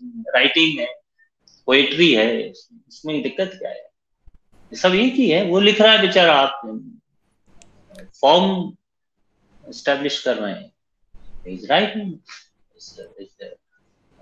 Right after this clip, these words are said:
writer, poet, you are painter, you are sing-, singer, you are magician, you are sculptor,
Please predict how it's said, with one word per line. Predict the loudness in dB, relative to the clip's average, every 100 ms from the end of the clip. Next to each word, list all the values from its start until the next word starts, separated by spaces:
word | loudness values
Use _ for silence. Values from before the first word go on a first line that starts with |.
| -14 -10 2
writer, | 2 2 0 0 0 -4 0
poet, | 2 2 -2 -6 -18 -20 -4
you | 2
are | 4 4
painter, | 2 2 -2 -2 -2 -6 -18 _ _ _ _ _ _ 2
you | 2
are | 4 0
sing-, | 2 0 0 0 0 -4 -6 -10 -18 -18 -6
singer, | -6 -2 0 4 6 4 0 -12 _ _ _ _ _ _ _ 0
you | 2
are | 4
magician, | 2 2 2 2 2 0 -6 _ _ _ _ _ _ _ _ -20 -20 _ -20 -20 _ _ _ 2
you | 2
are |
sculptor, | 2 2 2 4 4 4 0